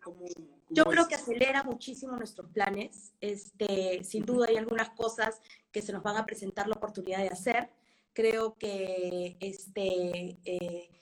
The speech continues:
Speaker 2: hay mucha oportunidad de pensar fuera de la caja y sobre todo de implementar cosas disruptivas este, y yo creo que ese es el princip-, la princip-, la principal, digamos, fortaleza que encontramos ahorita en las estrategias de personas en términos de atracción, ¿no?
Speaker 1: Ujú.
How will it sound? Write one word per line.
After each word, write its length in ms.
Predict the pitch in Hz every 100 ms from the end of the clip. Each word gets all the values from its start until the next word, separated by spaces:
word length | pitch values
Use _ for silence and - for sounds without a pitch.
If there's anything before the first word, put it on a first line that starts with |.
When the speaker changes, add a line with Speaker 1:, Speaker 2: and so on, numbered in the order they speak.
| - _ - 202 -
Speaker 2:
hay 160 | 214 220
mucha 320 | 226 262 262
oportunidad 540 | 254 226 220 196 196 214
de 100 | 220
pensar 340 | 175 - 214
fuera 200 | 226 220
de 60 | 196
la 120 | 175
caja 300 | 214 214 247
y 40 |
sobre 220 | - 208 175
todo 220 | 220 233
de 80 | 226
implementar 720 | 202 - 175 170 220 226 -
cosas 360 | 233 226 220
disruptivas 800 | 214 190 180 - 240 214 208 - - - _ _
este, 500 | 208 202 - 190 185 -
y 100 | 214
yo 140 | 220
creo 160 | 240 226
que 80 |
ese 100 | 220
es 80 | 226
el 100 | 233
princip-, 380 | - 180 175 180
la 180 | 185 180
princip-, 340 | 185 - -
la 200 | 185 180
principal, 580 | 185 180 180 185 214 220
digamos, 420 | 208 208 214 214
fortaleza 500 | 214 - 180 190 220
que 80 | 214
encontramos 540 | 196 175 190 196 202 196
ahorita 400 | 190 190 202 196
en 140 | 180
las 160 | 175 170
estrategias 580 | - 170 170 180 196 190
de 60 |
personas 560 | - 160 180 180 185 - - - -
en 100 | 180
términos 280 | 185 190 196
de 60 |
atracción, 460 | 185 - - 156 - -
¿no? 160 | 98 _ _ _ _ _ _ _ -
Speaker 1:
Ujú. 300 | 135 165